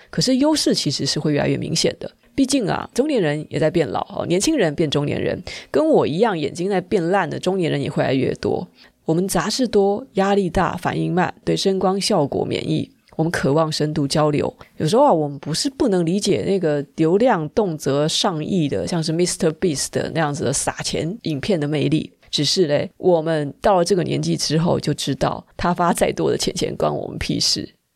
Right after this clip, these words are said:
人都会长大，会成熟起来，然后喜欢的内容主题也会变得不一样。市场就是这样子，会随时的变化。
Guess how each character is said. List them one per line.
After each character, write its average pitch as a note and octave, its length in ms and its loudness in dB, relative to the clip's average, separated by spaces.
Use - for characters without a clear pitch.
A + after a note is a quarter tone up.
人 F#3+ 140 0
都 B3 80 4
会 C#4 80 4
长 - 240 -2
大， F3+ 420 -2
会 F3+ 140 0
成 E3 180 0
熟 D3+ 160 0
起 - 160 -2
来， - 240 -6
然 E3+ 120 -2
后 D#3+ 280 2
喜 - 180 -2
欢 G3 160 0
的 G3+ 60 0
内 C4 140 0
容 F#3+ 120 2
主 - 140 -4
题 - 140 -2
也 - 40 0
会 D#3+ 120 0
变 D3 120 0
得 A#2 60 -6
不 - 140 -6
一 - 160 -6
样。 - 220 -2
市 D#4+ 220 0
场 C#3+ 180 0
就 D#3+ 100 -2
是 D#3 140 0
这 E3+ 100 2
样 C#3 160 -2
子， - 160 -8
会 E3+ 120 -2
随 D3 180 0
时 - 160 -2
的 C3+ 60 0
变 C#3 180 0
化。 - 260 -6